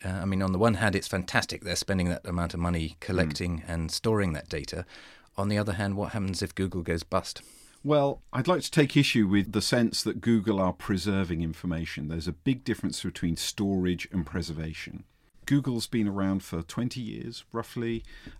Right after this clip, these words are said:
Speaker 2: You know, that's a nanosecond in the lifespan of knowledge that we have going back to, you know, the clay tablets that we still have from ancient Assyria, for example. And so Google's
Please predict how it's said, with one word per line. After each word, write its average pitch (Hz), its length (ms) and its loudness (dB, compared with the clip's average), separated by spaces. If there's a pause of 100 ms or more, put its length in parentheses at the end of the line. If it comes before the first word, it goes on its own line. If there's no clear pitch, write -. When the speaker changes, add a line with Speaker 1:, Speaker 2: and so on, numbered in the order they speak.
(120)
Speaker 2:
You 107 100 0
know, 90 120 2
that's - 480 -2 (140)
a 104 60 0
nanosecond 92 1300 4
in 85 500 -2 (120)
the 85 360 -2 (160)
lifespan 92 800 2
of 82 260 -6
knowledge 92 540 0
that - 160 -10
we 90 140 -4
have 85 240 -4
going 82 260 -2
back 82 240 -6
to, - 180 -10 (240)
you 90 80 -6
know, 76 120 -4
the - 100 -10
clay 87 300 -2
tablets - 600 -4
that - 120 -6
we 82 140 -2
still 80 240 -2
have - 180 -2
from 82 180 -2
ancient - 360 -4
Assyria, - 480 -6
for - 200 -12
example. - 600 -10 (920)
And 110 160 2
so 127 140 4
Google's 156 760 4